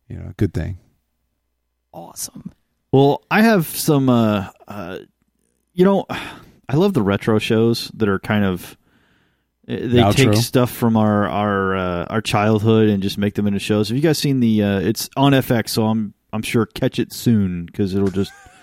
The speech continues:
Speaker 3: <laughs> be gone. But, uh, it's called
Speaker 1: The
Speaker 3: the Amer-
Speaker 1: Brownian motion of
Speaker 3: <laughs> Yeah, exactly.
Speaker 1: Jeez.
Speaker 3: It's called The Americans.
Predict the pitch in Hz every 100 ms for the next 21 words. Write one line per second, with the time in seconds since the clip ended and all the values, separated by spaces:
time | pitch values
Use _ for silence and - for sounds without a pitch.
0 | _ _ _ _ _ - 107 107 107 104
1 | 95 - - _ 120 117 123 113 - 123
2 | 113 127 131 135 120 117 117 120 107 104
3 | 101 - - - - 226 - 208 - 151
4 | 139 139 123 123 113 - - - 170 151
5 | 143 113 110 120 131 147 156 -